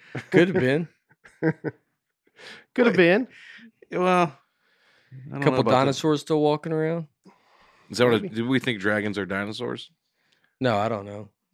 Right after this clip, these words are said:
Speaker 2: Komodo dragons?
Speaker 1: Komodo dragons.
Speaker 3: Ooh,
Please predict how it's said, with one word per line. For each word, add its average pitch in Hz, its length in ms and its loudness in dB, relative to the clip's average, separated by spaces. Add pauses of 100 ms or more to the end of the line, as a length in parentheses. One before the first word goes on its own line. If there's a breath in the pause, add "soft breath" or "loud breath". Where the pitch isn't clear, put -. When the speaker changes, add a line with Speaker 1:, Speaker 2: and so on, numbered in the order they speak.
(140)
Speaker 2:
Komodo 143 340 -6
dragons? 131 640 -12 (120)
Speaker 1:
Komodo 123 380 0
dragons. 120 600 -4
Speaker 3:
Ooh, 101 480 -2